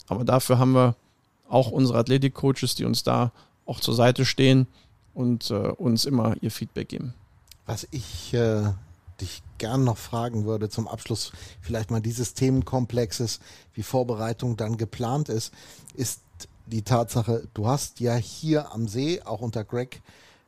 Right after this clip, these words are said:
Speaker 2: Vorbereitung gemacht. Und wenn du jetzt mal schaust, wie das damals war,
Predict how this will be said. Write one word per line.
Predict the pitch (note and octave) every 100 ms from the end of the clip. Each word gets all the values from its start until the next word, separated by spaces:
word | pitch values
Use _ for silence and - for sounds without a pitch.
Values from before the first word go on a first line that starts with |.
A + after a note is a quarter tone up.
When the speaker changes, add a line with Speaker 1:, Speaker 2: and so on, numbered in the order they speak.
| _ _
Speaker 2:
Vorbereitung | - C3 B2 G2+ F#2+ F2
gemacht. | E2+ D#2 D2+ - -
Und | F#2+
wenn | G#2+
du | A#2
jetzt | A#2+ -
mal | C#3 B2
schaust, | B2+ B2+ A2 -
wie |
das | G2 F#2+
damals | A#2 B2+ C#3+ C#3+ -
war, | B2 C3+